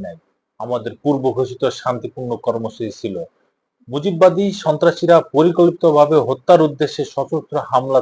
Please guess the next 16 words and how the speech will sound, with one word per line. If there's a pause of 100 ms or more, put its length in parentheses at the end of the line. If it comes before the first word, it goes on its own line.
চালায় (180)
আমাদের
উপরে, (640)
যেরকমটা (720)
জুলাই (100)
গণ (100)
অভ্যুত্থানে
হয়েছিল। (480)
আওয়ামী
লীগ (100)
সবসময়
একটা (160)
গৃহযুদ্ধ (340)
পরিস্থিতি (520)
তৈরি
করতে